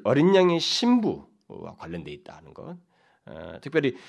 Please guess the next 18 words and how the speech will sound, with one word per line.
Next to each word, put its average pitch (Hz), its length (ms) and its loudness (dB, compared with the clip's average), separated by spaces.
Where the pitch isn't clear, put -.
에, 90 420 -8
일 170 160 -2
세기 202 220 2
성도들의 170 440 0
입장에서 135 300 -4
보면 127 420 -4
음녀 196 460 4
바벨론을 165 640 2
상징하는 147 720 -2
로마의 175 1000 4
그 214 520 -2
막강한 254 760 0
그 160 440 -4
박해 170 300 -4
속에서 160 720 -6
그들의 175 360 4
그 170 160 -2
득세하는 185 800 0